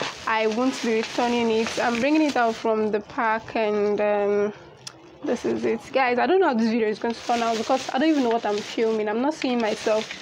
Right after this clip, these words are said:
These lights are just blinding me.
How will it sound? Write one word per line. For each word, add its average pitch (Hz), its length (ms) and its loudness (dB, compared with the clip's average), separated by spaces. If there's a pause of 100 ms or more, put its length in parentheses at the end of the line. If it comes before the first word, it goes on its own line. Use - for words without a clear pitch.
(420)
These 254 760 -2
lights 233 460 0
are 233 200 -2
just 247 420 -4
blinding 214 680 -4
me. 208 240 -4